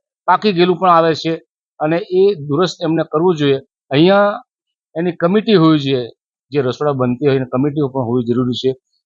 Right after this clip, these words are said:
વાલીઓની પણ કમિટી હોવી જોઈએ અને એમની પાસેથી પણ સલાહ સૂચન લેવા આવવા જોઈએ.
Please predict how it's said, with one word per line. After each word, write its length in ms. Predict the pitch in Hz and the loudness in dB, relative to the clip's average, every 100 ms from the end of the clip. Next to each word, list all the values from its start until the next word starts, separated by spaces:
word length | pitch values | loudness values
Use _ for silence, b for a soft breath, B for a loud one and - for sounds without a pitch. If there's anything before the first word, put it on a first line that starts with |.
| _ | _
વાલીઓની 460 | 117 147 208 254 254 | 2 2 2 0 -2
પણ 200 | 220 220 | -4 -2
કમિટી 340 | 202 180 160 | -2 -2 0
હોવી 220 | 143 143 | 0 0
જોઈએ 260 | 127 131 127 - _ _ _ - | -2 -2 -4 -10 _ _ _ -8
અને 160 | 147 | -4
એમની 400 | 156 156 151 165 | -4 0 2 2
પાસેથી 420 | 175 160 - 170 190 | 2 0 0 -2 -2
પણ 180 | 185 | -2
સલાહ 260 | 160 156 165 | -4 0 0
સૂચન 360 | 151 147 151 151 - _ _ | 0 -6 -6 -6 -10 _ _
લેવા 280 | 113 131 175 | 0 4 4
આવવા 200 | 170 156 | 4 2
જોઈએ. 300 | 120 123 117 | 0 -6 -8